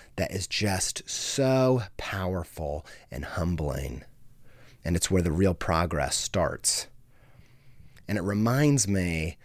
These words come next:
of the time that I got lost out in the English countryside in the middle of the night on this huge, ridiculous run <clears throat> that I hadn't told anybody about.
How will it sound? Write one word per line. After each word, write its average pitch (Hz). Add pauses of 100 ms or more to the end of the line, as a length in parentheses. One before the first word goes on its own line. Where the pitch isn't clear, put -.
(280)
of 87
the 95
time 117
that 101
I 95
got 95
lost 95 (680)
out 101
in 107
the 98
English 117
countryside 92 (160)
in 113
the 101
middle 113
of 107
the 104
night 95
on 95
this 92
huge, 143
ridiculous 117
run 101 (260)
<clears throat> -
that 170
I 110
hadn't 123
told 117
anybody 110
about. 98